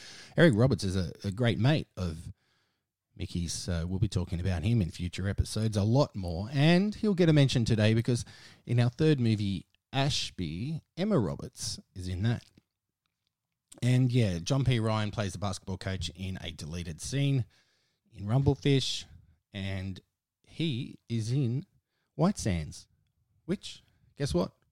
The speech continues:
We're gonna be talking about right now. White Sands, one of my personal favourites from nineteen ninety-two, the year of release. I saw it at the cinema at least once, maybe twice. I cannot recall. I know the first time where I saw it in a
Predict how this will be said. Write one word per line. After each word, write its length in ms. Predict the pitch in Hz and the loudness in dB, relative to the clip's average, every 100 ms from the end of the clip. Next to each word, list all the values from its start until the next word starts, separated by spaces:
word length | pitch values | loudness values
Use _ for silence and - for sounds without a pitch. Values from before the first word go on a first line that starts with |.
| - | -6
We're 100 | 165 | -2
gonna 160 | 123 | -2
be 100 | 98 | -2
talking 300 | 90 104 104 | -2 -2 -2
about 220 | 98 98 - | 0 0 -2
right 340 | 92 113 139 | -4 0 0
now. 260 | 98 110 - - - - _ _ _ _ _ _ _ | -2 -8 -12 -20 -20 -20 _ _ _ _ _ _ _
White 200 | - 127 | -4 -2
Sands, 400 | - 127 107 92 | 0 -2 -2 -4
one 100 | - | -4
of 60 | 113 | -4
my 120 | 107 | -4
personal 420 | 101 110 101 113 101 | -4 -6 -6 -8 -6
favourites 420 | 120 107 101 - | -4 -4 -4 -6
from 220 | 92 87 | -6 -2
nineteen 500 | 101 120 151 143 135 | 2 2 2 0 2
ninety-two, 800 | 127 131 123 - - 170 202 92 - _ | 2 2 0 -4 0 2 2 0 -6 _
the 80 | 101 | -10
year 240 | 87 98 | -6 -4
of 120 | 90 90 | -4 -6
release. 600 | 98 117 190 - - - - - - | -4 -2 -2 -4 -8 -12 -16 -20 -8
I 60 | |
saw 340 | 143 - 175 170 | -6 -2 0 0
it 160 | 151 - | -2 -8
at 140 | - 151 - | -10 -10 -10
the 60 | |
cinema 460 | - - 135 160 208 _ _ _ _ _ - | -6 0 2 2 -2 _ _ _ _ _ -10
at 100 | 151 | -2
least 320 | 208 269 - | 0 0 -4
once, 600 | 139 123 143 214 - - - | -6 -2 -2 -2 -8 -12 -12
maybe 680 | 131 131 151 160 170 165 147 | -8 2 4 6 6 2 -2
twice. 920 | - - 135 120 127 95 90 - - | -12 -12 -10 -2 0 0 -4 -10 -8
I 100 | 113 | -8
cannot 380 | - - 127 160 | -10 -4 -4 -2
recall. 760 | 127 107 - - 147 139 117 104 | -4 -6 0 2 4 2 0 -2
I 60 | |
know 160 | 113 165 | -2 -2
the 100 | 139 | -4
first 420 | - 131 214 - | -6 -2 -2 -4
time 300 | - 98 92 | -8 -6 -6
where 160 | 95 95 | -8 -8
I 100 | 92 | -10
saw 320 | - 101 131 | -8 -4 -2
it 100 | 147 | -2
in 120 | 92 | -2
a 100 | 90 | -6